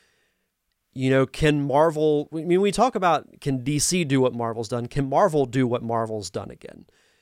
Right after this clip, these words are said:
You, how do you repeat that? But after watching WandaVision and what I've seen of Falcon and Winter Soldier, I'm actually very excited for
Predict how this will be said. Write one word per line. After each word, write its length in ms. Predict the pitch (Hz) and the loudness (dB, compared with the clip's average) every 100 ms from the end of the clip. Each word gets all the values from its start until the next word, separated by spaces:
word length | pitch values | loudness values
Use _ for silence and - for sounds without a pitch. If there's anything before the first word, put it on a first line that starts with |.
| _ - | _ -8
You, 140 | 127 | 0
how 160 | 120 151 | 6 6
do 60 | |
you 180 | 165 180 | 6 2
repeat 420 | 147 143 - 190 - | 2 -2 0 -2 0
that? 240 | 110 - | -6 -2
But 100 | 139 | 4
after 260 | 165 208 269 | 4 4 0
watching 360 | 262 247 233 | 0 0 0
WandaVision 760 | 214 208 202 170 135 120 123 120 _ _ _ - | 2 4 4 2 2 0 -4 -8 _ _ _ -6
and 200 | 139 143 | -4 2
what 120 | 165 | 4
I've 160 | 165 147 | 4 2
seen 260 | - 156 | 2 2
of 100 | 147 | 2
Falcon 360 | - 143 143 143 | 4 4 4 0
and 140 | 131 | 0
Winter 180 | 135 123 | 2 2
Soldier, 540 | - 131 120 110 101 - _ _ _ _ _ - | 4 4 4 0 -8 -14 _ _ _ _ _ 0
I'm 480 | 170 240 247 214 - - | 2 4 2 -4 -8 -2
actually 400 | 175 185 - 185 | 0 2 2 0
very 340 | 143 160 156 | 2 0 0
excited 680 | 147 - 143 127 113 110 113 _ _ _ _ | -2 -2 2 2 2 -4 -10 _ _ _ _
for 760 | - - 143 139 135 127 123 | -14 -2 2 4 4 2 0